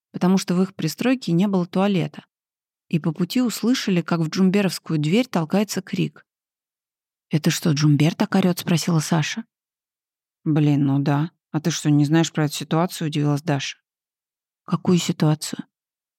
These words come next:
"Саш, я же на своем канале писала". "Ну, я пропустила". "Увольняют докторшу, Саш". "За что?"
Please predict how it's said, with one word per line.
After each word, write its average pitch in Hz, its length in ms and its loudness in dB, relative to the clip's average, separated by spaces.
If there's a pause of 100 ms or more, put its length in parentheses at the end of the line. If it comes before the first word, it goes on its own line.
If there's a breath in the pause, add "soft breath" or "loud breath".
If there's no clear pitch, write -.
(540)
"Саш, 160 600 -2 (360)
я 165 120 2
же 170 80 2
на 175 40 6
своем 170 260 2
канале 175 340 4
писала". 151 540 -2 (1120)
"Ну, 165 80 4
я 160 140 4
пропустила". 185 680 -2 (1000)
"Увольняют 160 560 4
докторшу, 165 460 -4
Саш". - 400 -6 (460)
"За 139 160 2
что?" - 340 -2